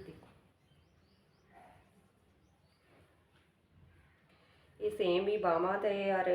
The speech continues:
ਗਲੇ ਦਾ ਡਿਜ਼ਾਈਨ ਸੇਮ ਹੀ ਕੀਤਾ ਆ। ਤੇ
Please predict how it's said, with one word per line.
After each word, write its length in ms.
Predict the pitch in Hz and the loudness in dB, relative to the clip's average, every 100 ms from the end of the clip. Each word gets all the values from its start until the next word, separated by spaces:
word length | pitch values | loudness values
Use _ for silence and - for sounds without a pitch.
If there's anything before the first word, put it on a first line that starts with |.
| 180 170 | 2 2
ਗਲੇ 280 | 160 165 | 0 0
ਦਾ 140 | 165 165 | -2 -2
ਡਿਜ਼ਾਈਨ 360 | 165 165 156 165 | -2 -4 -4 -6
ਸੇਮ 200 | 160 151 | -8 -8
ਹੀ 80 | 180 | -8
ਕੀਤਾ 260 | 180 - 170 | -10 -8 -8
ਆ। 160 | 180 - - - - _ _ _ _ _ _ _ _ _ _ - | -8 -14 -20 -20 -20 _ _ _ _ _ _ _ _ _ _ -18
ਤੇ 120 | 160 | -10